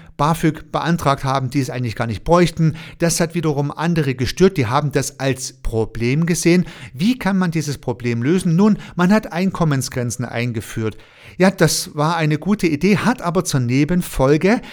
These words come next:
dass ich jetzt ja auch Einkommensnachweise einfordern muss, sodass ich neben dem Antrag jetzt auch noch die ein oder andere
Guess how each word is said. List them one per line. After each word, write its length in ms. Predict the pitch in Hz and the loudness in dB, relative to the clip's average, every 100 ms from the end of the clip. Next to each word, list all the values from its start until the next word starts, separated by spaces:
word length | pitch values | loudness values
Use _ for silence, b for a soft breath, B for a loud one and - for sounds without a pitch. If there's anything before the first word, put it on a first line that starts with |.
| B | B
dass 240 | - 175 202 | -2 0 0
ich 140 | 185 | 0
jetzt 200 | 185 180 | 0 -2
ja 100 | 160 | -4
auch 260 | - 143 - B B | 0 -2 -2 B B
Einkommensnachweise 1400 | 175 190 170 156 147 - 175 226 147 113 113 120 139 - | 2 2 2 0 -2 -2 0 0 0 -2 -2 -2 -6 -4
einfordern 540 | 131 196 - 190 185 | 0 0 2 0 2
muss, 260 | 180 180 - B B | 2 2 0 B B
sodass 400 | - 147 143 147 | -2 0 2 0
ich 160 | 131 131 | -2 -2
neben 300 | 147 175 139 | 0 0 0
dem 140 | 117 | -2
Antrag 400 | 131 170 156 143 | -2 -2 -2 -2
jetzt 140 | 123 - | -4 -4
auch 140 | 143 | 0
noch 160 | 151 131 | 2 2
die 180 | - | -2
ein 160 | 127 139 | -2 -2
oder 180 | 135 123 | 0 -2
andere 420 | 135 - 123 113 | -4 -2 0 0